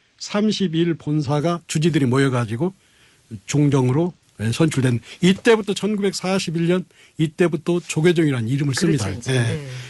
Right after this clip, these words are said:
Speaker 1: 그리고 이제 해방과 대-, 동시에 종종을 사퇴했는데 당시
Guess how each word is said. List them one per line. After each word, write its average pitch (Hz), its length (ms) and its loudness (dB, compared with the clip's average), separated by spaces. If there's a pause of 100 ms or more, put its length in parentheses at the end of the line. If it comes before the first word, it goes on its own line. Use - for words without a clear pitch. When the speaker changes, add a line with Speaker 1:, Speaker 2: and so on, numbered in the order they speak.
(100)
Speaker 1:
그리고 226 300 4
이제 196 180 4
해방과 220 560 0
대-, 160 300 -2
동시에 180 560 2 (220)
종종을 185 420 2
사퇴했는데 185 840 -2 (400)
당시 196 480 2